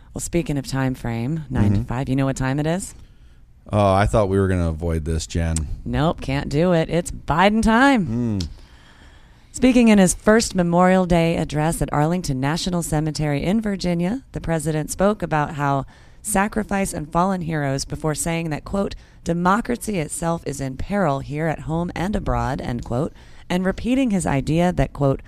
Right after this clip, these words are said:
Speaker 1: "white supremacy remains the greatest threat to American lives," end quote. Biden talked about voting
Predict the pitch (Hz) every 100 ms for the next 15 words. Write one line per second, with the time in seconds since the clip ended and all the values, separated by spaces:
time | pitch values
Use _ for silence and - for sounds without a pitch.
0 | - - - 165 269 - 226 - 165 156
1 | 143 160 139 135 139 139 135 127 123 -
2 | 147 262 208 151 - - 113 117 - -
3 | - - 180 156 139 127 127 120 120 151
4 | 117 113 - 113 110 - 123 190 - -
5 | - - 170 180 185 170 196 214 180 160
6 | 151 139 160 214 220 220